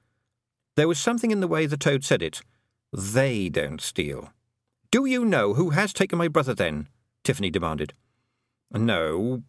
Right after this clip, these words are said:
but they might," said the Toad. "Look, Miss, Tick told me that you were not to" "My brother has been stolen," said Tiffany sharply.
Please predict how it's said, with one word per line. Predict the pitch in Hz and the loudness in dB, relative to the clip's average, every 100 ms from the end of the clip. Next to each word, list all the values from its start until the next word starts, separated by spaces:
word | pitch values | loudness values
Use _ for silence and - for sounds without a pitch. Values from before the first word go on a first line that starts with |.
| - | -4
but | 120 120 - - _ _ | 0 0 -4 -16 _ _
they | 113 101 143 170 | -2 2 2 2
might," | 170 110 117 82 - - _ _ _ | -2 0 0 -2 -8 -12 _ _ _
said | - 117 | -4 -2
the | - | -4
Toad. | - 69 69 - - - _ | -4 -4 -6 -12 -20 -20 _
"Look, | - 113 71 - | -2 -2 -4 -6
Miss, | 95 101 - | -6 -6 -4
Tick | - 254 - | 0 0 0
told | - 147 120 | 2 2 4
me | 131 | 2
that | 127 117 | 0 0
you | 135 | 2
were | 127 | 2
not | 135 196 240 - | 4 2 2 -2
to" | - 123 - _ - _ | 0 0 -2 _ -20 _
"My | 117 170 254 247 - | 2 4 4 -2 0
brother | - 139 127 | 2 2 2
has | 127 147 | 0 0
been | 143 156 | 2 0
stolen," | 135 - 175 131 78 76 _ _ _ | 2 4 4 4 -4 -8 _ _ _
said | - 104 | -4 -2
Tiffany | - 117 76 71 | 0 -2 -2 -4
sharply. | - 80 69 78 | -2 -2 -2 -8